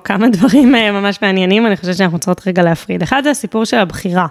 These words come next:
שהוא בעיניי, אה, איזשהו בסיס, אה, מאוד מעניין, פרספקטיבה מעניינת להסתכל דרכה רגע על השאלה הזאת, כי את שואלת מה גורם להרגל להיווצר, האם יש גם אלמנטים חיצוניים? בוודאי. זאת אומרת, אה,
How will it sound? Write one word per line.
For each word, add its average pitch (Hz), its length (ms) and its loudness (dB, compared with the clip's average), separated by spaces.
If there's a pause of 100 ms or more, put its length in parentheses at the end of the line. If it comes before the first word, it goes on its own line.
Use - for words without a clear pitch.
(600)
שהוא 233 260 2
בעיניי, 220 460 0
אה, 196 240 2
איזשהו 208 280 0
בסיס, 196 440 0
אה, 185 220 2 (360)
מאוד 202 220 2
מעניין, 208 400 0 (200)
פרספקטיבה 254 640 -2
מעניינת 214 360 0
להסתכל 208 420 -4
דרכה 196 260 -2
רגע 185 260 -2
על 175 60 -2
השאלה 175 360 -4
הזאת, - 240 -10
כי 196 180 -6 (280)
את 262 100 -8
שואלת 269 360 -4
מה 226 200 2
גורם 226 640 0 (100)
להרגל 196 480 0
להיווצר, 180 840 -2
האם 208 320 2
יש 196 180 -2
גם 196 200 -2
אלמנטים 185 440 -2
חיצוניים? 190 520 -2
בוודאי. 185 500 0 (260)
זאת - 160 -14
אומרת, 170 440 -4
אה, 175 200 -2